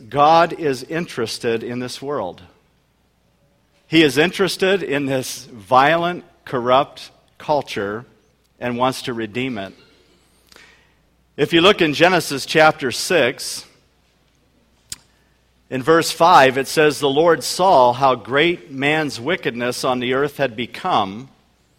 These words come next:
and that every inclination of the thoughts of his heart was only evil all the time."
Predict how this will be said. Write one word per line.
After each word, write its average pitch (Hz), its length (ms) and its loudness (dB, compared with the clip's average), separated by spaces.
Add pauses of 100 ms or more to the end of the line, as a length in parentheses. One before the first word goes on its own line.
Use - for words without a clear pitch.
(560)
and 143 140 -2
that 143 80 2
every 190 540 2
inclination 165 920 -2
of 123 180 -4
the 123 120 -2
thoughts 156 520 0
of 151 120 -2
his 123 200 -4
heart 117 680 -2 (1800)
was 135 220 -2
only 156 320 2
evil 123 520 -2
all 139 200 2
the 127 120 -8
time." 92 640 -8